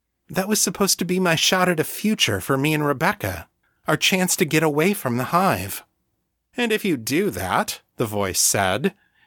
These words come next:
"and in the process Josephine gets stuck there in your place, are you really gonna be able to live with yourself?" Daniel winced.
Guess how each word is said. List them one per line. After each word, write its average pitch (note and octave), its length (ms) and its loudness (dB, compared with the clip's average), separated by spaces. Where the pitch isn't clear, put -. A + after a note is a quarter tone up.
"and E3+ 140 2
in C#3 80 2
the B2+ 80 4
process D3 800 0
Josephine A#2 720 0
gets A#2 200 0
stuck - 340 0
there A#2+ 180 2
in G#2+ 80 0
your G2 100 0
place, B2 640 0
are D3+ 60 2
you A3+ 260 2
really E3 260 2
gonna D3 220 2
be C3+ 160 2
able C3 160 0
to A2 80 -4
live A2+ 240 0
with B2 180 -2
yourself?" C3 640 0
Daniel F#2 440 0
winced. F#2+ 680 0